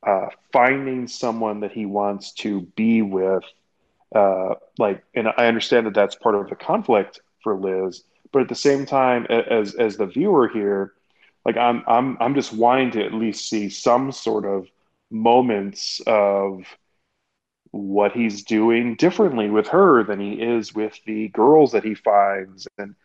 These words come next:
why, like, small shadows of, of decisions he makes of why she was different than the numerous women he's killed previously.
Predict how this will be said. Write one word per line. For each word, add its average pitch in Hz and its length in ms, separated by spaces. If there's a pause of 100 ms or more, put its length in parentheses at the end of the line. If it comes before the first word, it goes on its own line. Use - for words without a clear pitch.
(260)
why, 98 680
like, 107 300
small 110 960 (200)
shadows 107 800
of, 101 300
of 98 200
decisions 127 520
he 113 100
makes 104 380
of 101 220 (380)
why 95 340
she 104 320
was 110 240
different 151 480
than 98 220
the 98 220
numerous 107 640
women 139 300
he's 104 260
killed 101 300
previously. 98 760